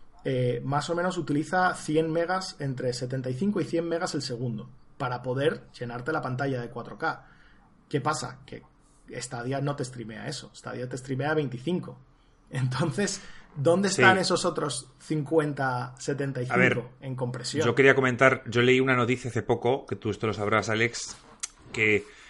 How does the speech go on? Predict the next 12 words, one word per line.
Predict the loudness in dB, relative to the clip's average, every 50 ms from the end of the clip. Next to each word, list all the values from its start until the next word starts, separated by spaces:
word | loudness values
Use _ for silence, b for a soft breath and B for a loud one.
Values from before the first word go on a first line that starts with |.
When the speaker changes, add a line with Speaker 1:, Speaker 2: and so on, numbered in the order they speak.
| B B B -4
Speaker 2:
nos | -2 -2 -2
están | -2 2 4 4 8
cambiando | 8 8 8 8 6 6 8 8
la | 8 8
percepción | 8 6 4 4 0 2 4 2 4 4
del | 4 4 4
H | 4 4 2 0 2
D | 4 4 4 4
y | 4
del | 2 2 2
cuatro | 2 0 0 2 2 4
K, | 4 4 4 4 0 -6